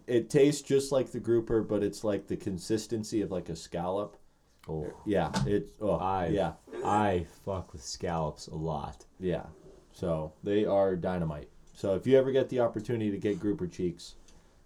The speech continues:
Speaker 1: I would get 'em. But while we're talking about food, just a little side note before we wrap things up. We caught our lane groupers, or our lane snappers, and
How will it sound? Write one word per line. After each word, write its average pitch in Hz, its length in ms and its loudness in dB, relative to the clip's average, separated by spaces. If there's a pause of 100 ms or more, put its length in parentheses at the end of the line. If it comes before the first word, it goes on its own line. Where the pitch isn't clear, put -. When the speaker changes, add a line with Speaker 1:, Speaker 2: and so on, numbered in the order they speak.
(200)
Speaker 1:
I 98 120 0
would 90 120 0
get 82 160 0
'em. 90 160 -10 (600)
But 117 120 4
while 135 180 10
we're 135 100 4
talking 131 340 2
about 107 200 2
food, 139 340 2 (240)
just 117 200 -8
a - 20 -6
little 120 160 4
side 117 300 4
note 113 180 0
before 110 260 2
we 104 80 4
wrap 104 260 2
things 101 260 -4
up. 107 300 2 (720)
We 131 160 2
caught 139 260 4
our 135 140 6
lane 131 300 0
groupers, 113 640 2
or 117 100 4
our 107 140 6
lane 113 240 4
snappers, 107 760 0
and 101 520 -2